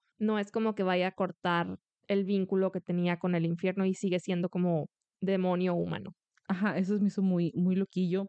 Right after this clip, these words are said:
Speaker 2: porque no teníamos todavía como esa referencia, ¿no? Lo que pasa más adelante. Entonces, ver que suceda todo esto aquí, eh, sí, sí, sí impacta. <laughs>
Speaker 1: Sí, no,
Speaker 2: Sí
Speaker 1: definitivamente.
Speaker 2: impacta. Y la forma en la que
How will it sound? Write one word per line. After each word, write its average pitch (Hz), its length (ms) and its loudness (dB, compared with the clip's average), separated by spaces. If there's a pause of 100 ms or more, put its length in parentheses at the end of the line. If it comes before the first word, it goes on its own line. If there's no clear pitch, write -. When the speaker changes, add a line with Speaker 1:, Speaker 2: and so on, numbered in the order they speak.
(200)
Speaker 2:
porque 175 520 -2 (300)
no 185 160 2
teníamos 208 500 2
todavía 180 680 2 (540)
como 180 200 0
esa 170 180 -2
referencia, 180 460 -2
¿no? 165 80 2
Lo 156 80 0
que - 100 -10
pasa 156 220 -4
más 165 220 0
adelante. 160 540 0 (380)
Entonces, 180 480 2
ver 208 180 -2
que 254 140 -6 (340)
suceda 190 400 0
todo 208 160 0
esto 196 240 0
aquí, 165 340 -2 (440)
eh, - 100 -4
sí, - 240 -2
sí, 190 420 0
sí 214 240 0
impacta. - 600 -4
<laughs> - 380 -14 (160)
Speaker 1:
Sí, 262 280 -2
no, 214 200 2
Speaker 2:
Sí - 0 -
Speaker 1:
definitivamente. 180 600 0
Speaker 2:
impacta. 170 260 -10 (580)
Y 233 80 2
la 214 140 2
forma 220 300 0
en 277 60 4
la 302 120 0
que 233 480 0